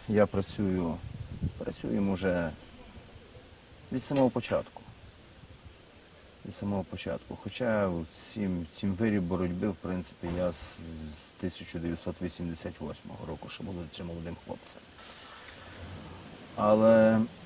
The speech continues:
знаєте, ті часи дев'яностих, ті вишколи дев'яностих, вони породжували знайомство побратимів, але якесь те особливе побратимство це тут.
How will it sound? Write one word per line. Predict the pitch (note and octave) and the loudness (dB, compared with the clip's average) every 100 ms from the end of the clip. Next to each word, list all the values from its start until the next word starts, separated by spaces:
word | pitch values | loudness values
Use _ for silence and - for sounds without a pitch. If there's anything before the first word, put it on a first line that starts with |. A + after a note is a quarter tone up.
| - - - - - - - | -18 -18 -18 -18 -20 -16 -6
знаєте, | A2 C#3+ C#3 A2+ | -2 0 0 0
ті | - C#3 | -6 -4
часи | - G#2+ - A#2+ A#2 G#2 A2+ - - | -2 -2 0 2 4 4 0 -6 -6
дев'яностих, | G2+ F#2+ F#2 G#2 A#2+ - - F#2+ - - - - - - - | -2 0 2 4 4 2 -8 -8 -10 -14 -14 -14 -14 -14 -6
ті | F#2 | -2
вишколи | F#2 A2 - G2+ F#2+ | 0 0 0 0 0
дев'яностих, | F#2 F#2+ F#2 F#2 F2 - - D#2 - - - - - - | 0 2 2 0 -2 -6 -10 -10 -12 -14 -16 -16 -16 -6
вони | A2+ B2 F#2+ - - - - - - - - | 2 4 4 0 -12 -14 -16 -16 -14 -6 2
породжували | C3 B2 E2+ E2 D#2+ D#2 A2 | 6 6 4 -2 -4 -6 0
знайомство | C#3 G#2 G2 - F2 - | 4 6 4 0 -6 -2
побратимів, | F#2+ F#2+ - G2 F2 E2 - | 0 0 0 -2 -2 -4 -4
але | F#2+ F#2 | -2 -2
якесь | - C3 - | -2 -4 -2
те | A#2 | 0
особливе | G#2 - G2 G#2 G2 | 0 0 0 0 0
побратимство | E2 F2+ F#2 - G2 - G2 - | -2 -4 -4 -4 -8 -6 -8 -8
це | - | -10
тут. | - | -10